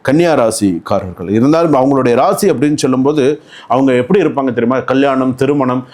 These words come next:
அவங்களுடைய விஷயங்கள் எல்லாம் எப்படி இருக்கணும்னு கேட்டீங்கன்னா, உறவுகளில் கூட தரமான மனிதரை தேடும் குணம். இவன் நல்ல மனுஷனா இருந்தா தான் அவங்ககிட்ட பழகுவாங்க, இல்லைன்னா பழக மாட்டாங்க. இவன் நல்ல மனுஷனா, இவன் இந்த, இவன் கரெக்டானவனா அப்படின்னு சொல்லி சில பேர்,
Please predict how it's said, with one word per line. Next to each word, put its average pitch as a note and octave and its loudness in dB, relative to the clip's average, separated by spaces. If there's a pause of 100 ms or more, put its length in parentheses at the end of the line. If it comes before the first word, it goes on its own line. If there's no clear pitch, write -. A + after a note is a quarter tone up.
(120)
அவங்களுடைய C3 2
விஷயங்கள் D#3+ 0
எல்லாம் D#3 2
எப்படி D3 0
இருக்கணும்னு C#3 0
கேட்டீங்கன்னா, C3+ -2 (260)
உறவுகளில் F#3 2
கூட F3 0
தரமான G3+ 0
மனிதரை E3+ 0
தேடும் C#3 -2
குணம். A#2+ -2 (300)
இவன் A2 0
நல்ல F3+ 2
மனுஷனா G#3 0
இருந்தா F#3 0
தான் F3+ 0
அவங்ககிட்ட D#3 -4
பழகுவாங்க, B2 -2
இல்லைன்னா A#2+ -2
பழக A2+ -2
மாட்டாங்க. G#2 -6 (240)
இவன் A2+ 0
நல்ல C#3 2
மனுஷனா, C3 0
இவன் A#2 0
இந்த, A2+ 0
இவன் A2+ 0
கரெக்டானவனா C3 -2
அப்படின்னு A#2 -4
சொல்லி A2+ -8
சில A2+ -2
பேர், G#2 -6